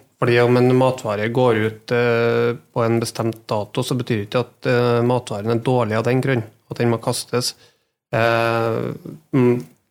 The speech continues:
mange matvarer tåler fint å stå uke fjorten av over, eh, datostemplinga uten at de er dårlige av den grunn. Så se på det, og så gjerne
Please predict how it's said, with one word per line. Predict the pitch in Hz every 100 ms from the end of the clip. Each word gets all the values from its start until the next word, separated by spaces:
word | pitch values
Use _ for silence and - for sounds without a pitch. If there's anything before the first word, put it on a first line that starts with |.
| _
mange | 131 127 117
matvarer | 135 131 110 107 113 -
tåler | 131 107
fint | 107 113 113 110
å | -
stå | - 117 110 110 110 110 104 110 - _ _ _ -
uke | 123 110 - 113 113
fjorten | 113 117 - 113
av | 113
over, | 113 110 107
eh, | 110 110 107 107 - _ _ -
datostemplinga | 107 - 113 101 117 120
uten | 117 117
at | 107
de | 117 113
er |
dårlige | 113 117 107
av | 110
den | 120
grunn. | 123 131 107 _ _ _ _ _ _ - -
Så | - 131
se | - 131
på | 143
det, | 151 175
og | 180
så | 160 - 135 131 - _ _ _
gjerne | 143 135 113 120 120 120 120 - - 135